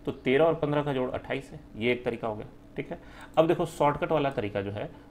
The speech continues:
वो हम बताते हैं कैसे करना है। ये भी शॉर्टकट ही था, इसमें कोई ज़्यादा मेहनत नहीं है, लेकिन थोड़ा सा ज़्यादा सोचना था कि इसको जोड़ निकालें और ये वो,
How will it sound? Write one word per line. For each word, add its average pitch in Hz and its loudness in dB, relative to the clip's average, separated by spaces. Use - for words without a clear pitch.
वो 135 2
हम 113 0
बताते 87 -4
हैं 90 -12
कैसे - -12
करना - -14
है। - -16
ये 113 2
भी 156 4
शॉर्टकट 160 4
ही 160 4
था, 123 4
इसमें 123 0
कोई 131 0
ज़्यादा 123 6
मेहनत 127 0
नहीं 127 -6
है, 87 -8
लेकिन 208 -2
थोड़ा 135 2
सा 143 0
ज़्यादा 113 6
सोचना 90 -6
था 85 -10
कि 98 -4
इसको 98 -4
जोड़ 101 2
निकालें 92 -2
और 92 -2
ये 90 -2
वो, 90 -4